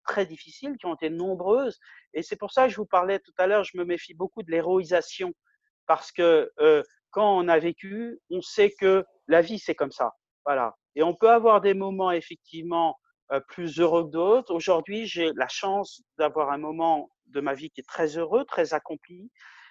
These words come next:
Mais je ne suis dupe de rien et je sais que ça peut, euh, demain, euh, s'arrêter à cause d'une maladie, à cause d'un accident, à cause de plein de choses. Je,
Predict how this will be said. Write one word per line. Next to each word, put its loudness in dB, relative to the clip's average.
Mais -2
je -2
ne -2
suis -14
dupe -8
de 0
rien -2
et 2
je -2
sais -2
que -2
ça 0
peut, 2
euh, -6
demain, 0
euh, 6
s'arrêter -2
à -2
cause -8
d'une -12
maladie, -2
à -4
cause -2
d'un -6
accident, -10
à -8
cause -12
de -8
plein -10
de -14
choses. -18
Je, 6